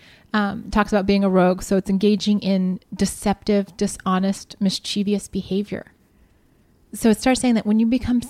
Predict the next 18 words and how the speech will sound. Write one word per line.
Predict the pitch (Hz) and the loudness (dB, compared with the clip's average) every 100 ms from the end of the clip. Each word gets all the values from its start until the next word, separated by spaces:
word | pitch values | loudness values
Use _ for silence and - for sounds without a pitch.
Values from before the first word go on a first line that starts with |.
| - | -4
when | 220 226 | 0 2
you | 247 | 2
start | - 269 | 2 0
acting | 220 220 220 226 | 2 -2 0 0
in | 202 | 0
secret, | - 208 - 277 285 - - - _ _ _ - - _ - | -4 -10 0 0 0 -6 -16 -18 _ _ _ -20 -20 _ 2
these | 226 247 | 4 4
other | 226 233 233 | 4 2 2
behaviors | 214 196 196 208 254 269 - - - _ _ _ _ _ | 0 0 -2 0 -2 -4 -8 -16 -18 _ _ _ _ _
are | 202 | -2
not | 202 190 - | 0 -2 -4
far | - 196 185 | -4 -2 0
off. | 196 208 - | -2 -6 -6
And | 202 | -2
I | 190 | -2
will | 196 208 | -2 -4
tell | - 294 | -4 -4
you, | 339 202 - 220 | -2 -4 -4 -10